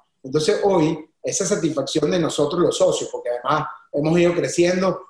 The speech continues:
y hemos ido su-, a-, aumentando, digamos, en cada uno de los negocios la cantidad de socios, hemos podido tener esa satisfacción de,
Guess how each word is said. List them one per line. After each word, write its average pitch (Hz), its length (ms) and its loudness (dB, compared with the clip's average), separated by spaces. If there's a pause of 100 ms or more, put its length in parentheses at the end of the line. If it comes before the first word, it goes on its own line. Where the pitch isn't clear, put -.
y 143 120 2
hemos 147 200 2
ido 170 160 4
su-, 143 360 0
a-, 139 240 -4
aumentando, 135 540 0
digamos, 151 260 2
en 147 80 0
cada 139 160 0
uno 151 200 4
de 165 60 2
los 139 100 0
negocios 139 520 0 (340)
la - 80 -20
cantidad 143 360 0
de 147 60 0
socios, 156 440 0 (340)
hemos 160 260 -2
podido 180 500 4 (360)
tener 151 260 2
esa 165 200 0
satisfacción 151 640 2
de, 175 360 0